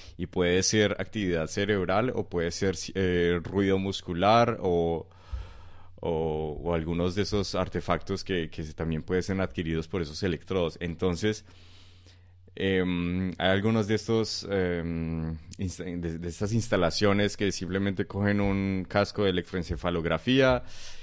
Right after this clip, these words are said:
y de alguna manera, eh, sonifican las señales que se m-, que se miden ahí y, no sé, lo transforman en una señal lumínica o sonido o algo así.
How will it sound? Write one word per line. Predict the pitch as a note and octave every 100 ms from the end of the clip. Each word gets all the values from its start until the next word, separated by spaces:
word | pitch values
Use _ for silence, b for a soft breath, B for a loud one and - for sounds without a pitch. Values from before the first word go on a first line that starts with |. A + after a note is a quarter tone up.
| B B -
y | F2+ F2 F2 F2
de | F#2
alguna | F#2 F#2 G2
manera, | G#2 G2 E2+ F2+ F#2+ G2 F#2+ - - E2+
eh, |
sonifican | G2 - F#2+ E2+ - A2 F#2+ G#2+ G2+ G2 G2+ G2+ - - - - -
las | G#2+ G2+
señales | - F2+ E2+ F2 F2+
que | G#2+
se | F#2+
m-, | F2 E2 F2 E2+ D#2
que | E2
se | - D#2
miden | D#2 F2 G2
ahí | F#2 G#2 B2 B2 - - -
y, | D#2+ D#2 C#2+ - - - - - -
no | - E2+
sé, | - F2+
lo | E2
transforman | E2+ E2 - E2 E2+ F2+
en | F#2 F2+ E2+ E2 D#2
una | D#2+ E2+
señal | - F2+ D#2+
lumínica | E2+ G#2 A2 G#2+ - G#2+ G2 F#2+
o | C2 D2+ D2 D2 - B B B B B -
sonido | - F2 F#2+ G2+ G2 G2 G2 F#2+ F#2 F#2
o | - C#2 C#2 C#2 C#2 - - D#2
algo | D#2+ F2+
así. | - A#2